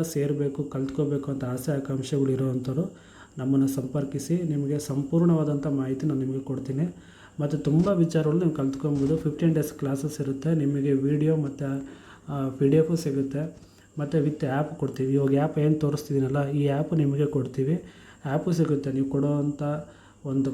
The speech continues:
ಪೇಮೆಂಟಿಗೆ ಇದಿಷ್ಟು ಸಹಿತ ಸಿಗುತ್ತೆ. ಪೋಸ್ಟರ್ ಸಹಿತ ನಾನು ಹಾಕಿದ್ದೀನಿ, ಪೋಸ್ಟರ್ ಒಂದ್ಸಲಿ ಹೋಗಿ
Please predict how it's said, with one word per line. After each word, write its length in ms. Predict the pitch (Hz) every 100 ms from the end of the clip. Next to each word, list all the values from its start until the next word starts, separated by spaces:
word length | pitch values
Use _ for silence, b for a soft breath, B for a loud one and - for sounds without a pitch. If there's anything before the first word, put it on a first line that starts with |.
| 147
ಪೇಮೆಂಟಿಗೆ 560 | 143 147 135 127 135 175 - 139
ಇದಿಷ್ಟು 280 | 139 - 180
ಸಹಿತ 220 | 160 147 - 156
ಸಿಗುತ್ತೆ. 360 | 143 139 156 180 -
ಪೋಸ್ಟರ್ 340 | 160 160 165 175
ಸಹಿತ 220 | 160 147 165 151
ನಾನು 140 | 135 131
ಹಾಕಿದ್ದೀನಿ, 480 | 135 139 135 135 175 - B B -
ಪೋಸ್ಟರ್ 320 | 156 170 170 147
ಒಂದ್ಸಲಿ 280 | 147 147 135
ಹೋಗಿ 220 | 131 135